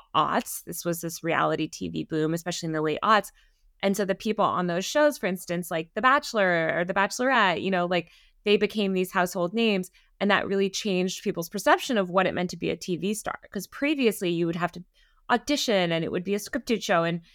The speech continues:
you know, maybe there was the Real World. I talk about Eric Nies, one of the first kind of Real World reality stars in, in the nineties. But even so, he could barely do anything with that 'cause there wasn't this, uh, online infrastructure to support that ty-, that new type of fame. So,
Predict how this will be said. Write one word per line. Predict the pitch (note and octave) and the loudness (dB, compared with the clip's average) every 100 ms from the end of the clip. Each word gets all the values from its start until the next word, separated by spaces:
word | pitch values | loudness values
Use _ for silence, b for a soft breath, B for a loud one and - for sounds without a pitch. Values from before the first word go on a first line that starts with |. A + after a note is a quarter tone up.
| b b | b b
you | |
know, | G#3+ F#3+ | 4 6
maybe | G#3 A3+ | 6 4
there | G#3+ F#3+ | 2 2
was | G3 | 2
the | F#3+ | 0
Real | E3+ F3+ F#3 | 2 4 4
World. | F3+ E3+ | 4 2
I | F3 | 0
talk | F#3 | -4
about | F3+ F#3 - | 0 0 2
Eric | E3+ E3 - | -2 -2 -4
Nies, | F3 F3 E3+ - | -2 -2 -2 -4
one | F3 | -2
of | E3 | -2
the | |
first | F3 E3 E3+ - | -2 0 0 0
kind | F3+ | -2
of | E3+ E3+ | -2 2
Real | E3+ E3+ | 2 4
World | F3+ F#3 G3 D#3+ | 4 4 2 2
reality | E3 D#3+ E3 F3 | 2 4 2 0
stars | A3+ - A#3+ B3 C4+ - | -2 0 2 2 0 -2
in, | F#3+ F3+ - | -4 -4 -4
in | F#3 | -4
the | F3 | -2
nineties. | E3+ D#3 E3 F#3+ A#3+ B3+ - b b b b | 0 -2 -2 -2 -2 -2 -8 b b b b
But | A#3+ | 0
even | C4+ B3 A3+ | 2 2 0
so, | - A#3+ C4 B3+ | 2 4 6 4
he | A3+ | 0
could | A#3+ F#3 | -2 2
barely | G3+ G3+ F#3 | 2 4 2
do | E3 G3 | 0 0
anything | G#3+ F#3+ D#3+ | 2 0 -2
with | D3 D3 | -2 0
that | - | 0
'cause | - | 0
there | F3+ | -2
wasn't | F3+ F#3 G3 | 2 2 0
this, | F3+ E3+ - | -4 -6 -8
uh, | - | -6
online | - E3+ E3 D#3+ | -2 0 0 -2
infrastructure | E3+ E3 F3 D#3+ - D3+ C3+ | -6 -8 -8 -8 -4 -2 -2
to | - - | -4 -8
support | - E3+ - G3 G3 | -10 -10 -2 -2 0
that | C#3+ | -2
ty-, | - - - | -4 -6 -4
that | - | -4
new | - F3 E3+ | -2 -2 0
type | E3+ C#3+ | -2 -2
of | D3+ | -4
fame. | E3+ D3+ - | -4 -4 -4
So, | - F3 E3+ | 0 2 2